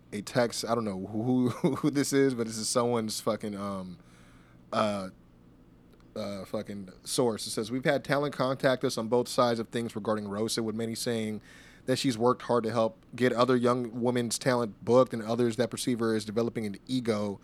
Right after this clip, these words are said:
and being difficult to work with. Those that we've talked to who work with her at, uh, Mission Pro Wrestling have said positive things ab-, about her leadership when she's around.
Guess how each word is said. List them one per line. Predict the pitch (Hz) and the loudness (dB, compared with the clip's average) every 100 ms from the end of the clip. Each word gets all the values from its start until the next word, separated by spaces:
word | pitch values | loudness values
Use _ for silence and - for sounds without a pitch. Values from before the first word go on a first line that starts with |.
| - - - | -18 -20 -10
and | 120 117 | -4 -2
being | 117 | 0
difficult | 113 - 123 120 | -2 -2 -2 -2
to | |
work | 104 120 117 | 2 2 2
with. | 110 98 - - - - - | 0 -2 -6 -20 -20 -20 0
Those | 135 143 | 6 8
that | 139 | 6
we've | 135 | 4
talked | 123 131 123 | 6 6 6
to | 139 | 2
who | 123 | 2
work | 117 127 | 2 0
with | 127 120 | 0 0
her | 120 | 0
at, | 110 107 - _ | 0 -4 -10 _
uh, | 123 113 104 | 2 4 2
Mission | 117 123 123 | 0 -2 0
Pro | 120 | 0
Wrestling | 110 131 131 131 131 131 - - - - | 4 4 2 -2 -2 -4 -10 -20 -20 -4
have | 127 | -2
said | 117 101 | -2 2
positive | 123 127 127 123 | 2 4 0 -2
things | 131 123 | -2 -4
ab-, | 127 - - | -10 -16 -2
about | 143 123 123 127 | 0 4 6 6
her | 127 123 | 6 2
leadership | 120 127 123 131 113 | 2 2 2 0 -2
when | |
she's | 110 120 101 | -4 -4 0
around. | 110 135 139 135 | 2 4 4 2